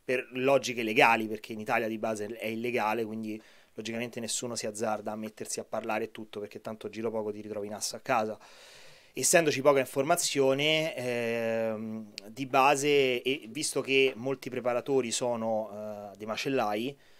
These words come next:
in cui prendono e sparano a, a mille, quel che è, poi chi sopravvive vince, mi fa, mi fa fondo cassa di base, ci si trova in queste situazioni in cui peraltro il sovradosaggio porta a uno sviluppo della forza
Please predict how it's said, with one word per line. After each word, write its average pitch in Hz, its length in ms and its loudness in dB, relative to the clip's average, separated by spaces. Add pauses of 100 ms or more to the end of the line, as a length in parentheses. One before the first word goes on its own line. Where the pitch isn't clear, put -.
(160)
in 110 140 -14
cui - 160 -8
prendono 117 400 0
e 110 40 -4
sparano 107 1080 -4
a, 120 140 -2 (520)
a - 60 -10
mille, 127 600 0
quel - 160 -14
che 123 200 -2
è, 113 220 -2
poi 113 180 -8
chi 110 40 -10
sopravvive 117 600 -4
vince, 120 400 -6
mi 110 160 -8
fa, 110 440 -6 (480)
mi 120 80 -14
fa 117 120 -2
fondo 123 260 -4
cassa 120 460 0
di 143 100 -4
base, 127 580 -2 (480)
ci - 120 -10
si 131 80 0
trova 131 240 8
in 135 40 -8
queste 123 240 -4
situazioni 110 520 -2
in 120 60 -10
cui 143 120 -4
peraltro 139 840 4 (380)
il 127 120 -6
sovradosaggio 151 920 6
porta 131 360 4
a - 20 -6
uno 120 80 -6
sviluppo 127 420 -2
della 127 200 2
forza 117 600 0